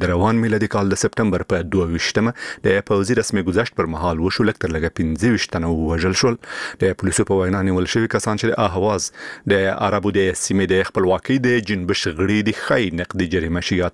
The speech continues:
تر دوه کاله زنداني شي. د ایران حکومت دغه ډله د اهواز په برید تورنه کړې ده. د ایران په جنوب لویدیځ کې د خوزستان د تیلو په بډایه سیمه کې د ازادۍ جنبش ډله د عربانو لپاره د یو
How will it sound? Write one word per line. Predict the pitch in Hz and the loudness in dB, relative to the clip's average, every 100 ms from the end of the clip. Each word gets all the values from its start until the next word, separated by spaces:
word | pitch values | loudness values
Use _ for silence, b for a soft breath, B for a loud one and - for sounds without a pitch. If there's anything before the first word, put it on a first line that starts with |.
| - | -2
تر | 87 | -4
دوه | 76 101 - | 0 0 2
کاله | 92 82 | -2 -2
زنداني | 80 80 82 85 - | -2 -2 -2 0 0
شي. | 113 B B B - | 0 B B B 0
د | 104 | 2
ایران | 113 117 104 | 2 0 -2
حکومت | - 110 101 | 0 0 0
دغه | 95 92 | 0 2
ډله | 98 98 | 2 2
د | 101 | 0
اهواز | 87 92 107 - | 0 2 0 0
په | 98 | -2
برید | 82 107 - 110 | 0 -2 -2 -2
تورنه | 95 82 82 | 0 -2 -2
کړې | - 90 90 | 0 2 2
ده. | 107 B B B B - | 0 B B B B 0
د | 101 101 | 2 2
ایران | 92 90 | 0 0
په | 98 85 | -2 -2
جنوب | 90 85 | 0 0
لویدیځ | 87 87 101 | 2 2 0
کې | - | 0
د | 113 - | 0 0
خوزستان | 98 98 - 104 87 | 0 0 0 0 0
د | 85 | 0
تیلو | - 117 113 | 0 0 0
په | 101 | 0
بډایه | 104 120 113 - | 2 2 0 0
سیمه | 120 117 | -2 0
کې | 113 | 2
د | 113 113 107 | 2 2 0
ازادۍ | 87 87 104 117 107 | -2 0 0 -2 -2
جنبش | 107 95 - - | 0 0 -2 -2
ډله | 92 87 | -2 -2
د | 85 90 | -2 0
عربانو | 90 98 101 | 0 0 0
لپاره | 98 104 95 90 | 0 0 0 0
د | 82 | 0
یو | 82 | -2